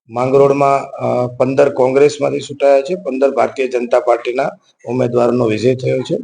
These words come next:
એક અપક્ષ અને એક આમ આદમી પાર્ટીના પણ વિજય થયો છે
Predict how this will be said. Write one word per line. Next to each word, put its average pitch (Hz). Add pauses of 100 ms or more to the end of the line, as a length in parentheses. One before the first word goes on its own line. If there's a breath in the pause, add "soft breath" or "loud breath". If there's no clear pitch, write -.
(340 loud breath)
એક 156
અપક્ષ 156
અને 151 (360)
એક 160
આમ 156
આદમી 151
પાર્ટીના 135
પણ -
વિજય 135
થયો 143
છે 202